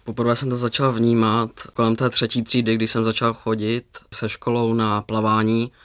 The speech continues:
protože tam přece jenom jsem byl bez trička, takže jsem mohl i srovnat své tělo s ostatníma. A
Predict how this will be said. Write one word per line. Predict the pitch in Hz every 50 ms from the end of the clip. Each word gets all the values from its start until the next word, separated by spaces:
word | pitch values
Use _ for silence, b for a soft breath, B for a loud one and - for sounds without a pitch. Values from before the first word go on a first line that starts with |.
| B B
protože | - - - - 107 110 107
tam | - 107 107 101
přece | - - 110 - - 120 113
jenom | 113 113 110 107 110
jsem | - - 113 110 107 104
byl | 90 - 113 107
bez | 104 104 104 -
trička, | - 120 113 - - - 131 123 123 127 127 127 -
takže | - 117 117 120
jsem | 110 - 120 117
mohl | 117 113 110 107 113 117 113 -
i | 110
srovnat | 110 - - 113 110 117 113 113 -
své | - 117 113 110
tělo | 110 - 120 113 113 113 113
s | 113 - - - - -
ostatníma. | 110 - - 110 - - 117 117 117 117 120 127 139 b b b b b b b -
A | 110 113 113 110 110 110 113 110